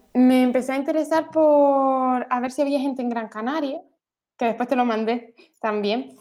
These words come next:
y que gracias a ti he conocido una familia maravillosa también. Y entonces empecé a mirar y, mm, nada, me empezaron a salir recursos y una de ellas fue, eh, entré en la página de Span English, eh,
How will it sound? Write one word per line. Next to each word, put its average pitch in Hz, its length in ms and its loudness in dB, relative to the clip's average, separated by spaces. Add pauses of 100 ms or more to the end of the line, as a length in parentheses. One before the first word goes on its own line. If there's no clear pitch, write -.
y 240 100 -4
que 220 100 0
gracias 226 260 0
a 226 100 2
ti 240 100 -2
he - 20 0
conocido 233 360 -2
una 214 140 -4
familia 220 340 -2
maravillosa 208 640 -4
también. 226 400 -8 (640)
Y 269 320 0
entonces 269 400 0
empecé 294 300 -2
a - 20 0
mirar 269 380 2 (760)
y, 262 360 0
mm, 240 520 -2
nada, 277 360 0
me 277 120 -2
empezaron 247 400 -4
a 277 60 -6
salir 285 280 -4
recursos 339 560 -4 (160)
y 254 560 -2 (500)
una 330 380 0
de 359 180 2
ellas 359 260 -2 (180)
fue, 294 240 -2
eh, 254 640 -2
entré 247 280 -4
en 294 60 -2
la 294 120 -2
página 294 320 -4
de 247 280 -4
Span 277 360 -4
English, 233 840 -4 (560)
eh, 208 680 -2